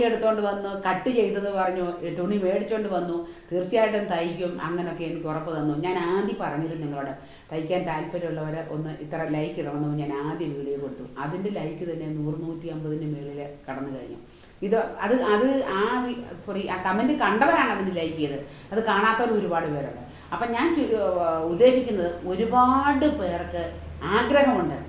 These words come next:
സ്വന്തമായിട്ട് സാരി ബ്ലൗസ് തയ്ക്കണമെന്ന് ഒരുപാട് പേർക്ക് ആഗ്രഹമുണ്ട്. നിങ്ങൾക്കൊരു സൂത്രം കേൾക്കണോ? ഇന്ന് രാവിലെ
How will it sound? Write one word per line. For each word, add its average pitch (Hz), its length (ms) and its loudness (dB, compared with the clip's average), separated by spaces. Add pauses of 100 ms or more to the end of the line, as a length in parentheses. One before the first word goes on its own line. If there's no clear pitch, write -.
(300)
സ്വന്തമായിട്ട് 208 680 2
സാരി 180 300 -2
ബ്ലൗസ് 208 260 0
തയ്ക്കണമെന്ന് 160 560 -4 (420)
ഒരുപാട് 285 420 10 (100)
പേർക്ക് 160 260 2
ആഗ്രഹമുണ്ട്. 143 460 -4 (280)
നിങ്ങൾക്കൊരു 247 440 2
സൂത്രം 190 280 0
കേൾക്കണോ? 139 260 -2 (360)
ഇന്ന് 262 220 8
രാവിലെ 196 340 4